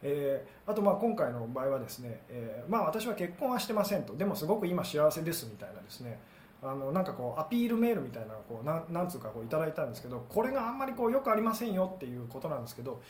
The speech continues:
さて、なんでこういう、えー、なんでしょうね、こう、メッセージっていうのはあんまり良くないんでしょうっていうのを、どうでしょうね。なんかお分かりになった方がいたら、あの、ちょっとこう、コメントに書いていただいたりすると嬉しかったりするんですけども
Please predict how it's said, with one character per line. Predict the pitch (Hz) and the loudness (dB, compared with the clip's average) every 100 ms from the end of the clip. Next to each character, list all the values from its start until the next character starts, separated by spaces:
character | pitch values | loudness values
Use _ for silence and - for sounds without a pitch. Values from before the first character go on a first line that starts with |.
| - - | -20 -10
さ | - 240 | -4 -2
て、 | 151 | 0
な | 170 302 | 2 0
ん | 339 | -2
で | 180 | 0
こ | 160 175 | 2 2
う | |
い | 180 180 | 4 2
う、 | 175 - - - - | 0 -6 -14 -12 -6
え | 165 165 | -2 -2
ー、 | 160 | 0
な | 165 | -2
ん | |
で | 127 | -2
し | |
ょ | 123 | -4
う | |
ね、 | 143 | -2
こ | 151 | 0
う、 | |
メ | 147 | 2
ッ | 170 | 0
セ | 151 | 0
ー | 120 | -4
ジ | 117 | -6
っ | |
て | 120 | -6
い | |
う | |
の | 113 | -4
は | |
あ | 143 | -2
ん | |
ま | |
り | 143 | 0
良 | 170 | 0
く | 180 | 0
な | 139 | 0
い | 160 | 0
ん | |
で | 135 | 0
し | - | -4
ょ | 117 | -8
う | |
っ | 107 - | -10 -12
て | 139 | -12
い | |
う | 120 | -6
の | |
を、 | 120 | -2
ど | 175 | -2
う | |
で | 120 | -2
し | 113 | -8
ょ | 104 | -8
う | |
ね。 | 131 - - - | -8 -8 -16 -8
な | 160 | -2
ん | |
か | 139 | 0
お | |
分 | 147 | 2
か | 196 | 2
り | 196 | 2
に | 190 | 2
な | |
っ | 185 | 2
た | 131 | 0
方 | 120 127 | -2 -4
が | 113 | -4
い | |
た | 120 | -4
ら、 | 113 - - - - - - - - - - 127 | -6 -8 -14 -20 -20 -20 -20 -20 -20 -20 -14 -8
あ | 123 | -6
の、 | 120 117 113 113 - - - - - | -6 -8 -10 -12 -20 -20 -20 -20 -10
ち | 147 | -8
ょ | |
っ | |
と | 120 | -6
こ | 120 - | -8 -10
う、 | |
コ | 131 | -6
メ | 139 | -6
ン | 131 | -6
ト | |
に | 135 120 | -6 0
書 | 151 | 0
い | |
て | 120 | -2
い | |
た | 117 | -8
だ | 120 | -8
い | 113 | -8
た | - | -12
り | 117 | -12
す | - | -12
る | 117 | -12
と | 110 107 - - - - 143 | -12 -14 -18 -20 -20 -16 -4
嬉 | 147 | -2
し | - | -2
か | 117 | -6
っ | |
た | 117 | -8
り | |
す | - 147 | -8 -6
る | 147 | -6
ん | |
で | 120 | -6
す | |
け | 110 | -14
ど | 107 | -12
も | 117 | -12